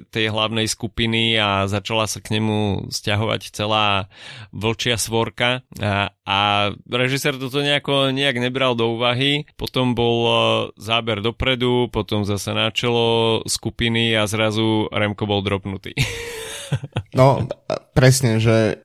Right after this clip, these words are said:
Speaker 2: keby sa toto stalo niekde na poslednom ko-, že vyslovene už pri stúpaní na Tourmalet, že by sa tam naozaj, jak sme, jak sme sa bavili v podcaste, že Jumbo bude strieľať svoje náboje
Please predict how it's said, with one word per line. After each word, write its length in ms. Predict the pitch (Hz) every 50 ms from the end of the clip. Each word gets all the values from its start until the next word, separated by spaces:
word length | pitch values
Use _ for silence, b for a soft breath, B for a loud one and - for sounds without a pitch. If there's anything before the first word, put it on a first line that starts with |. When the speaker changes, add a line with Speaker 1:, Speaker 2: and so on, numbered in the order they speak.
| _ - -
Speaker 2:
keby 240 | - 143 123 107
sa 160 | 135 131 - 139
toto 240 | 131 - 127 -
stalo 380 | 135 131 - - 127 123 127 123
niekde 260 | 123 120 123 117 120
na 160 | 120 117 113
poslednom 480 | - 123 127 - 131 120 117 117 117 113
ko-, 240 | 110 - 139 127 -
že 300 | - 127 117 123 107 101 -
vyslovene 420 | - 113 123 123 - 127 113 107 107
už 140 | 107 - -
pri 100 | - 104
stúpaní 380 | 120 - - - - 117 110 110
na 140 | 107 104 104
Tourmalet, 400 | - 110 104 117 117 117 107 104
že 140 | 98 101 95
by 80 | 101 107
sa 120 | - -
tam 180 | - - 101 101
naozaj, 240 | 98 104 107 110 101
jak 220 | 90 90 90 101 -
sme, 160 | 123 123 120
jak 280 | 113 - - 101 113 110
sme 100 | 123 120
sa 80 | - 123
bavili 220 | 113 107 107 110
v 140 | 110 110 -
podcaste, 440 | - - - - 98 113 - - -
že 160 | 95 101 - 71 71 - - _ _
Jumbo 400 | - 107 120 113 107 110 101 95
bude 320 | 101 107 98 95 92 101
strieľať 460 | - - - - 113 104 101 98 90 -
svoje 220 | - - 107 98 98
náboje 400 | 98 98 101 98 110 104 101